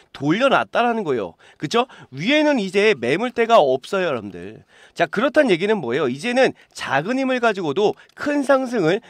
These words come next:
만들어낼 수 있는 그런 위치에 와 있다라는 겁니다. 자, 그동안 이 에이치엘비가, 자, 무슨 얘기를 들었습니까, 여러분들? 그죠? 자, 이 종목은 무거워서 상한가를 안 가. 그죠? 왜? 기존의 물량들이 많기 때문에.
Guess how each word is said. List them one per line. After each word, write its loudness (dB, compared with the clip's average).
만들어낼 0
수 -10
있는 -4
그런 -4
위치에 -6
와 -2
있다라는 -2
겁니다. -10
자, 0
그동안 2
이 -10
에이치엘비가, -4
자, -8
무슨 -8
얘기를 -4
들었습니까, -10
여러분들? -10
그죠? -10
자, -4
이 -4
종목은 -4
무거워서 -4
상한가를 -6
안 -12
가. -6
그죠? -2
왜? -4
기존의 -4
물량들이 -6
많기 -12
때문에. -10